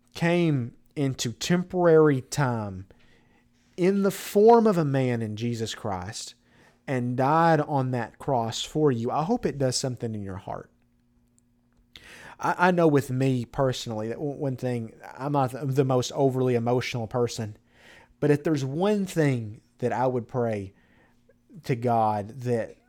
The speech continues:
that when I really think about it, it brings me to a place of emotion,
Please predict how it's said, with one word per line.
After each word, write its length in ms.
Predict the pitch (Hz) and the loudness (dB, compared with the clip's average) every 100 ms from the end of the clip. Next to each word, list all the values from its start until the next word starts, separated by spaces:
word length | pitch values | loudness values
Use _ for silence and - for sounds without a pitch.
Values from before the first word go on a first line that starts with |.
| _ | _
that 300 | 180 123 120 | -10 -6 -4
when 160 | 135 131 | -4 -2
I 80 | 123 | -2
really 400 | 120 151 160 135 | 0 2 4 2
think 360 | - 131 117 | 0 -4 -4
about 340 | 104 98 95 95 | -6 -6 -6 -8
it, 140 | 98 _ _ _ _ _ 147 | -14 _ _ _ _ _ -6
it 200 | 131 131 | -4 0
brings 360 | 135 131 123 | 0 0 -2
me 140 | 123 117 | -2 0
to 100 | 113 | -2
a 60 | |
place 500 | - 120 117 107 - | -2 -2 -2 -2 -8
of 200 | - 117 | -8 -6
emotion, 600 | 110 104 107 - 101 95 | -4 -4 -4 -6 -8 -10